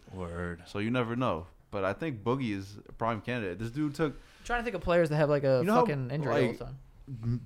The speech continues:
Speaker 2: Boogie's gotta be beat up mentally, too. He's like, "Yo, I just took a pay cut, six hundred K to, <laughs> when I'm worth way more than that,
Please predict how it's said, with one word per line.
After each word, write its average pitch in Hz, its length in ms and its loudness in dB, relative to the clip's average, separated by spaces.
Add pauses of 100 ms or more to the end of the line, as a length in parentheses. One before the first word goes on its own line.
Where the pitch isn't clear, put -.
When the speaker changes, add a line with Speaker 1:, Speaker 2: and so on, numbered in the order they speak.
Speaker 2:
Boogie's 175 300 6
gotta 127 180 4
be 117 100 2
beat 135 200 4
up 135 120 6
mentally, 139 360 2
too. 175 140 -6
He's 143 100 0
like, 123 80 -2
"Yo, 131 100 2
I 117 60 2
just 120 160 -8
took 160 100 -4
a 123 80 0
pay 131 280 0
cut, 139 340 -4
six 131 300 -8
hundred 117 260 -4
K 117 200 0
to, 104 140 0
<laughs> - 480 -8
when 104 140 -4
I'm 98 140 -2
worth 113 180 2
way 107 180 2
more 110 240 0
than 95 140 -6
that, 101 300 -4